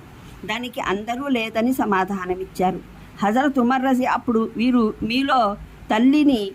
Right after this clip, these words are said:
కూతురి నుండి వేరు చేయడం జరుగుతుందేమిటి? ఇంతకన్నా పెద్ద బంధుత్వ ఖండన మరేమవుతుంది?"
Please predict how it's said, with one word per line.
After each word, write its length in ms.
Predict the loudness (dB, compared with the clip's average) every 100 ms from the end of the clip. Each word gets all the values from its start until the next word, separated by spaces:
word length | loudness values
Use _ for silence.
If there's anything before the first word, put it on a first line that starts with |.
| -12 -20 -2
కూతురి 440 | 4 6 6 4 6
నుండి 240 | 6 6
వేరు 420 | 2 -2 -4 -2
చేయడం 260 | 0 4 4
జరుగుతుందేమిటి? 1000 | 2 -2 -10 0 2 4 2 2 0 -2 0
ఇంతకన్నా 500 | 0 2 0 2 2
పెద్ద 420 | 0 -4 0 0
బంధుత్వ 520 | 0 0 -2 -4 -4 -4
ఖండన 460 | 2 2 4 0
మరేమవుతుంది?" 920 | 0 0 0 -2 -2 2 2 2 0